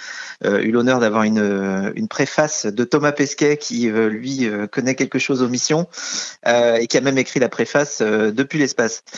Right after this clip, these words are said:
Donc, euh, il y a un côté mission quand on crée une société, euh, justement, euh, de par l'engagement et aussi, euh, de, de par le, le temps que ça va durer. Donc, euh, ce que je dis aussi, euh, dans, enfin, dans, dans toute cette expérience, c'est que ce que je vois, c'est qu'il n'y a pas d'ascenseur quand on est un entrepreneur. Il y a que,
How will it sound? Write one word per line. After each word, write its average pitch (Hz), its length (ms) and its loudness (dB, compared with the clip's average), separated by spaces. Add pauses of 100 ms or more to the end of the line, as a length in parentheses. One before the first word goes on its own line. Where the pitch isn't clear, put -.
(320)
Donc, 165 240 2
euh, 160 140 6
il 151 40 2
y 160 60 4
a 170 80 4
un 180 60 0
côté 220 300 2
mission 196 360 2
quand 147 220 -2
on 147 60 -2
crée 156 160 -2
une 143 80 -2
société, 160 680 2
euh, 123 220 2
justement, 135 600 2
euh, 110 280 4
de 110 120 0
par 135 180 -2
l'engagement 139 680 0
et 143 140 2
aussi, 165 680 0
euh, 117 340 4
de, 117 300 0
de 127 140 0
par 135 220 0
le, 120 100 2
le 117 140 0
temps 143 160 0
que - 60 -8
ça 135 100 0
va 127 80 0
durer. 127 260 0
Donc, 110 240 -4
euh, 127 140 2 (380)
ce - 60 -8
que 160 120 -2
je 147 40 -6
dis 170 120 2
aussi, 190 420 0
euh, 123 480 4 (200)
dans, 120 520 0
enfin, 110 400 0 (460)
dans, 131 80 -2
dans - 180 -2
toute - 160 -6
cette - 160 0
expérience, 175 380 0
c'est 156 120 0
que 135 160 -2
ce - 100 -4
que 139 100 -2
je 135 60 -10
vois, 170 160 2
c'est 139 180 -6
qu'il - 200 -6
n'y 185 60 2
a - 40 -6
pas 175 100 2
d'ascenseur 147 640 0
quand - 200 -4
on 110 140 -2
est 110 40 2
un 107 140 0
entrepreneur. 104 600 -4
Il 98 60 -6
y 98 40 -2
a 98 60 -4
que, 107 680 -2